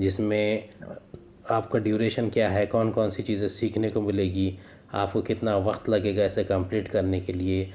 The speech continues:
कितनी सैलरी मिलेगी, गवर्नमेंट और प्राइवेट में जॉब कैसे मिलती है।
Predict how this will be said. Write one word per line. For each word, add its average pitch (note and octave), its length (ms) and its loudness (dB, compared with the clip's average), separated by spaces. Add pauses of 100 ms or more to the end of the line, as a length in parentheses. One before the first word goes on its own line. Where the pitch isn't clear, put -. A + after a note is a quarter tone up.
(300)
कितनी G#2+ 260 0
सैलरी A2 460 2
मिलेगी, F#2+ 600 2 (540)
गवर्नमेंट A2+ 480 4
और G#2+ 440 4
प्राइवेट G#2 500 0
में A#2 140 0
जॉब G2+ 300 2
कैसे F#2+ 260 2
मिलती E2+ 340 0
है। - 160 -12